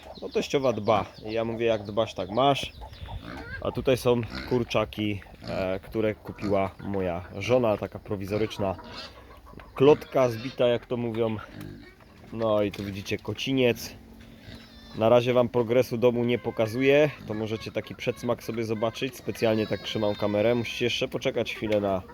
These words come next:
odcinek, postaram się go gdzieś tam w marcu, e, zrobić. No i z rana trzeba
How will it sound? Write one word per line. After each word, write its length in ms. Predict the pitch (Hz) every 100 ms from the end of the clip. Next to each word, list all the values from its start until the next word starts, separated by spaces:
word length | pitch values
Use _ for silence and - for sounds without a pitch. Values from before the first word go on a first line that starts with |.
| - - - - - -
odcinek, 460 | 117 - 131 135 120
postaram 380 | 117 - 117 107
się 120 | 110
go 80 | 107
gdzieś 180 | 104
tam 160 | - 101
w 60 | 101
marcu, 580 | 110 110 - 107 101 98 - - - - - - - - - -
e, 440 | 95 92 90 87 101
zrobić. 640 | 104 127 135 131 113 - - -
No 320 | 104 120 123 120
i 80 |
z 80 | 104
rana 280 | 117 123 117
trzeba 420 | - 107 104 101